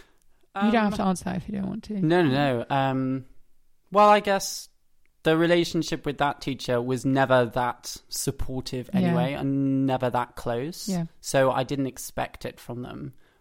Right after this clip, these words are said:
Speaker 2: But, you know, of all people to be supportive, surely you should expect your
Speaker 1: Hundred percent.
Speaker 2: teacher to be.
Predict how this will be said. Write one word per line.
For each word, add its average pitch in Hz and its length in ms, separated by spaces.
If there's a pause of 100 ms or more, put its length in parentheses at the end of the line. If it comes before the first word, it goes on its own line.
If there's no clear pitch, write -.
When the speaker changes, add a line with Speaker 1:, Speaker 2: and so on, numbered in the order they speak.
(160)
Speaker 2:
But, - 500
you 151 140
know, 139 180
of 143 240
all 147 360
people 139 500 (140)
to 131 100
be 127 240
supportive, 120 760
surely 123 380
you 123 180
should 120 240
expect 170 580
your 123 100
Speaker 1:
Hundred 175 160
percent. 175 40
Speaker 2:
teacher 175 300
to - 180
be. - 260